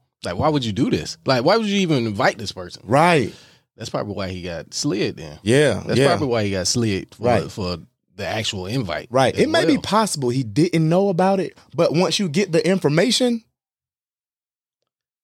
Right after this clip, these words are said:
Speaker 1: Go through with it. Like,
Speaker 2: you know what I'm saying, just tell her to leave.
Speaker 1: Yeah, even if you don't even,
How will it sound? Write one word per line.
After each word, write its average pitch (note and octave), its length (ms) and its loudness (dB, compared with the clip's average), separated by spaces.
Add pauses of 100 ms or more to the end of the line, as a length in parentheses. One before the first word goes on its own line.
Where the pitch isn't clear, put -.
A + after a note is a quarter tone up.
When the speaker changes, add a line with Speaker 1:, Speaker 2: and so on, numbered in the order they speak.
(720)
Speaker 1:
Go F2 160 -14
through A#2 160 -12
with F2+ 200 -12
it. - 100 -20 (120)
Like, F2+ 200 -10
Speaker 2:
you D#3 40 -10
know D#3 60 0
what F3 60 4
I'm - 20 2
saying, F3+ 220 2
just E3+ 200 -2
tell F#3+ 220 2
her G#3 60 4
to G#3+ 100 4
leave. A3+ 420 2
Speaker 1:
Yeah, F#3+ 120 0
even G3 260 2
if D#3 100 0
you G3+ 100 4
don't F#3+ 140 4
even, E3 380 0